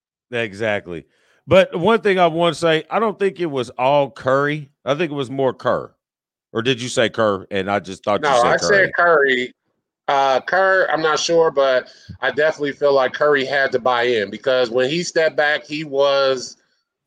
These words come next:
Speaker 2: uh, the face of the league. He was a budding super duper star up there being talked about. And then K D got there and he did take those steps back. He did
Speaker 1: Yeah.
Speaker 2: give up those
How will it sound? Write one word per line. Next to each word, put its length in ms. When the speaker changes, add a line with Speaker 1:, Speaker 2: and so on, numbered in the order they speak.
Speaker 2:
uh, 460
the 160
face 320
of 60
the 60
league. 400
He 140
was 400
a 80
budding 640
super 420
duper 400
star 380
up 260
there 600
being 260
talked 360
about. 440
And 160
then 200
K 240
D 180
got 300
there 340
and 120
he 100
did 280
take 260
those 160
steps 280
back. 280
He 160
did 340
Speaker 1:
Yeah. 80
Speaker 2:
give 160
up 180
those 280